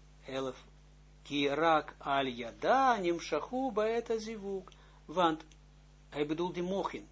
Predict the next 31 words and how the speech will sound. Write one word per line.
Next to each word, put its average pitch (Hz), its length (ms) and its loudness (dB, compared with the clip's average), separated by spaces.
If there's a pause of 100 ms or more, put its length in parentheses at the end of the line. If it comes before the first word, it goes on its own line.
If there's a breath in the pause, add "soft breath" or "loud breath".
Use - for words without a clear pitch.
ja, 190 220 -4
die 156 120 -2
mochin 180 360 0
bevinden 185 420 -6
zich 180 200 -8
dus 180 200 -8
in 180 160 -8
haar, 165 320 -2 (1040 loud breath)
in 156 160 -4
haar, 160 280 0 (720 loud breath)
ki, 165 360 2 (220)
waarom 131 380 4
is 123 80 -8
dat 139 160 -4
zo? 190 340 -6
Ki 151 260 2
raak 185 380 2
al 180 180 -2
yada 156 480 0
nimshachu 165 640 -2
baet 170 360 -4
azivuk. 139 540 -10
Want 127 260 -6
alleen 139 320 -4
door 139 220 4
haar 190 540 0 (500 loud breath)
zijn 147 320 4
zij 139 240 2
aangetrokken 202 920 -2
in 139 160 -6
de 117 120 -8